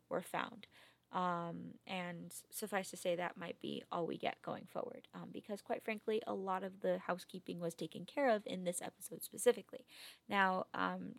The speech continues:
two sorts of general episodes I'd like to make going forward are specifically how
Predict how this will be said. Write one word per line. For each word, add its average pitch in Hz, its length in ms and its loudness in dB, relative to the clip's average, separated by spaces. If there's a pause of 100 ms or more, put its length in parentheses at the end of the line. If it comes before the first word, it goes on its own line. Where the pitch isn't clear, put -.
two 214 420 4 (340)
sorts 190 360 0
of 180 240 4 (840)
general 226 520 6
episodes 262 640 4
I'd 226 180 2
like 214 220 2
to - 100 -8
make 208 240 -4
going 175 240 -4
forward 233 500 4
are 190 160 -2
specifically 208 800 -2
how 185 460 2